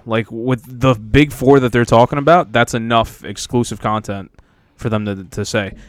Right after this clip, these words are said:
They could show that next year or maybe the year after and then have the game come out on next gen.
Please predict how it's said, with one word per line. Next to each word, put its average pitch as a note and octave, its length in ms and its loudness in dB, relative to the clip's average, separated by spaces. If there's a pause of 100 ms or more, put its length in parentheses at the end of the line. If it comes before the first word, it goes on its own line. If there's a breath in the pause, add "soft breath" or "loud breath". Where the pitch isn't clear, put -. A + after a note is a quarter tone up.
(100)
They A#2+ 220 2
could A#2+ 120 0
show C3 200 4
that A2 260 2
next A2+ 360 -4
year C#3+ 140 4
or B2 40 4
maybe A#2+ 260 0
the A2+ 100 -4
year A2+ 280 0
after G#2+ 440 -2
and G#2+ 160 -6
then G#2+ 460 -8
have A2 160 -2
the A2+ 80 -8
game G#2+ 220 -4
come G#2 180 -6
out G#2 260 -4
on G#2 200 -8
next G#2 240 -10
gen. F#2+ 180 -10